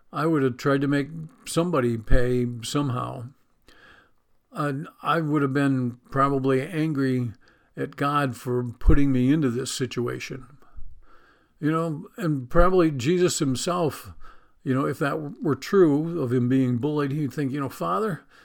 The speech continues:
you know, I didn't really think it was gonna be this bad. It was gonna be this hard." Maybe you can relate.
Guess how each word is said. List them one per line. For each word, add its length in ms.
you 60
know, 80
I 20
didn't 140
really 280
think 140
it 40
was 120
gonna 160
be 260
this 520
bad. 480
It 60
was 140
gonna 200
be 240
this 280
hard." 520
Maybe 640
you 240
can 180
relate. 440